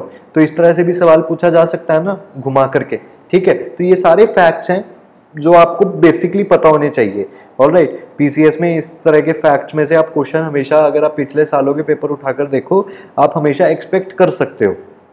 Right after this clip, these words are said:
अब क्वेश्चन देखो किस तरह से आता है, जैसे कि मैंने आपको बताया कि भाई जेठा was the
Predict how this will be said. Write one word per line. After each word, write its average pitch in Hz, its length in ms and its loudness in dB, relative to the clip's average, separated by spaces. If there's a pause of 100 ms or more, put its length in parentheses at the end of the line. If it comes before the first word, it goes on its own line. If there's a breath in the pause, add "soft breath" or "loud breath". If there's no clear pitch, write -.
(840)
अब - 80 -8 (100)
क्वेश्चन 175 300 2
देखो 185 200 0
किस 175 200 -4
तरह 165 160 2
से 160 100 -2
आता 160 220 -2
है, 160 40 0
जैसे 156 220 -4
कि 156 80 -8
मैंने 156 180 -6
आपको 151 160 -4
बताया 139 320 -2 (460 loud breath)
कि 180 60 -2
भाई 151 280 0
जेठा 175 340 0
was 170 220 2
the 170 100 0